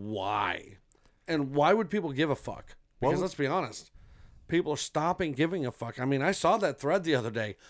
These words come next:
Speaker 1: There are so many people starting to go, "I'm getting bored with you people."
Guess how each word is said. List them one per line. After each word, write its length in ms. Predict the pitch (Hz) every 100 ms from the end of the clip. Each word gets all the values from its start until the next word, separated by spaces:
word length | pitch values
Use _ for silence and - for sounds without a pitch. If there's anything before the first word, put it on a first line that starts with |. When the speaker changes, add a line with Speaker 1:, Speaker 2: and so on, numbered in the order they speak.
| - _
Speaker 1:
There 200 | 131 180
are 140 | 143 123
so 520 | - - 160 180 190
many 380 | 165 180 180 151
people 600 | - 170 180 123 107 _
starting 360 | - 147 156 151
to 40 |
go, 280 | 139 123 110 _ _ _ _ _ _ _ _ -
"I'm 180 | 165 220
getting 260 | 220 165 127
bored 320 | 131 175 180
with 180 | 131 -
you 80 |
people." 440 | 110 101 - 101